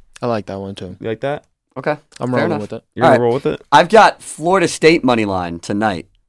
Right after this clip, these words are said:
Speaker 3: plus one oh eight.
Speaker 2: Interesting. I like your next bet coming up for that game. That's, uh,
Speaker 3: Yeah.
Speaker 2: that's the juicy one.
Speaker 1: Yeah, that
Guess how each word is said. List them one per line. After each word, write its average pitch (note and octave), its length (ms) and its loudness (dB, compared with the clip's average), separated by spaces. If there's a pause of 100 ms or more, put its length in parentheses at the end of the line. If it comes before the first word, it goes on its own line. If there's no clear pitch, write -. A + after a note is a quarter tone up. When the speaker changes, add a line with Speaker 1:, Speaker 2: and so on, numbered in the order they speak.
Speaker 3:
plus A#2 260 0
one A2 120 -4
oh F#2+ 100 -2
eight. E2 40 -10
Speaker 2:
Interesting. - 400 -16 (500)
I B2 120 8
like D#3+ 160 2
your G2+ 160 -2 (220)
next G2+ 320 -4
bet - 240 -8
coming - 260 -10
up - 100 -12
for - 120 -12
that - 140 -8
game. - 320 -14
That's, - 300 -12
uh, G#2+ 40 -6
Speaker 3:
Yeah. F#2+ 220 -2 (180)
Speaker 2:
that's - 220 -2 (140)
the G2+ 100 -2
juicy F#2+ 440 -4
one. C#3+ 100 0
Speaker 1:
Yeah, C3 160 0
that C#3 300 -2